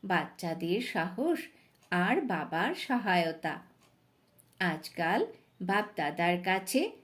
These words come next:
সকল বাচ্চাদের একটাই স্নেহের সংকল্প বারংবার আসছে যে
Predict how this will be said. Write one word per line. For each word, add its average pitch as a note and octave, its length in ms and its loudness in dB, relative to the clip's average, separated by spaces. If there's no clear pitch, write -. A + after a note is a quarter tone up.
সকল A#3 600 0
বাচ্চাদের F#3 720 4
একটাই G#3+ 680 2
স্নেহের B3+ 600 2
সংকল্প F3+ 760 2
বারংবার F#3+ 840 2
আসছে E3+ 640 2
যে G3+ 420 4